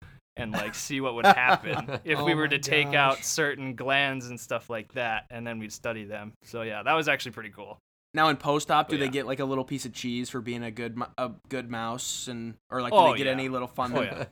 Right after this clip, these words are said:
Speaker 3: little fun thing as a thank you?
Speaker 1: Yeah. Oh, yeah. We, I mean, they were actually, like, we got, they were like little pets, honestly. Like, we tried to treat 'em right, even though we were cutting 'em open. <laughs>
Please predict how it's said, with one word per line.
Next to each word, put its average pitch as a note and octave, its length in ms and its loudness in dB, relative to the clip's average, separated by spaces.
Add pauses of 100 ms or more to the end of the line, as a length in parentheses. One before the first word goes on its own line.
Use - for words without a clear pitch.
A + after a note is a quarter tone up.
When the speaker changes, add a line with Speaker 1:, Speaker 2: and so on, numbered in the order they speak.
(140)
Speaker 3:
little G#3+ 160 4
fun D#3+ 220 4
thing D3+ 180 0
as D3 80 -2
a C#3 60 -6
thank C3 300 -4
you? E3 200 0 (300)
Speaker 1:
Yeah. C3+ 320 2 (180)
Oh, C3 120 -2
yeah. G2+ 240 -6 (120)
We, F3+ 180 4
I F3+ 140 6
mean, F#3 240 2
they F3 140 6
were A3 100 6
actually, D#3 600 4
like, B2+ 200 -4
we D3+ 100 -4
got, D#3 280 4 (960)
they F3+ 80 -2
were F#3 60 2
like D#3 140 2
little C#3 160 0
pets, - 460 -6 (100)
honestly. G2+ 460 -10 (600)
Like, A#2+ 120 -10
we C3 80 -8
tried E3 240 4
to C#3 80 0
treat C#3+ 220 -2
'em A2+ 120 -4
right, A2 320 -2
even A#2+ 260 -8
though A2+ 120 -6
we A2+ 100 -6
were G#2+ 160 -8 (140)
cutting G#2+ 260 -10
'em - 0 -
open. A#2+ 320 -6 (880)
<laughs> - 640 -12